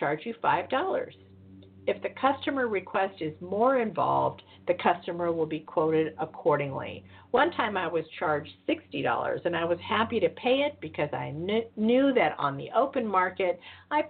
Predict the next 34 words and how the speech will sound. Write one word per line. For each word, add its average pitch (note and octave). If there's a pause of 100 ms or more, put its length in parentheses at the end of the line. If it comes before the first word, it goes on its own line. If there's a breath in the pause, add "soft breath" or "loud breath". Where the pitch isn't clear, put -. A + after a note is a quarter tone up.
(100)
probably E4
would G#3+
have G#3
paid F#3
at D4+
least E4
five E4+
times C3
that F#3+
amount. D3+ (720)
And A3
the A3
work A#3
was E3 (240)
excellent, -
by B2
the A2+
way. A#2+ (640 loud breath)
Many C4+
people G3
bid G#3
on G#3+
your E3+
project, F#3
and E3+
the F3
customer A#3+
can E3+ (180)
choose E3+ (260)
who A#3
the G#3+
best E3 (100)
fit D#3+
is. D3